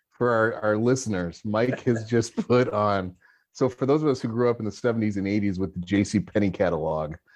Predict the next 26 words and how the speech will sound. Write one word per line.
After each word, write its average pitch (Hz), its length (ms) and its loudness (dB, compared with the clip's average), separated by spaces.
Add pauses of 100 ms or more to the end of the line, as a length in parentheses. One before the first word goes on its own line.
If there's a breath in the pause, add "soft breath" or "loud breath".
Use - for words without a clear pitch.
(140 soft breath)
um, 90 560 -2
you 101 140 2
may 110 180 2
remember 107 340 0
there 95 140 0
were 98 80 2
these 92 400 -2 (540)
football 113 400 0
uniforms 90 560 -2
that 87 60 -2
you 90 140 0
could 87 140 -4
order 87 320 2
and 82 180 -4
pretend 95 420 -4
to, 87 340 0
to - 80 -4
play 87 180 0
football 87 380 -2
in 85 80 -2
your 82 80 -2
backyard. 82 520 -2
And 87 220 -2
Mike 95 260 0
is 113 140 0
wearing 98 540 0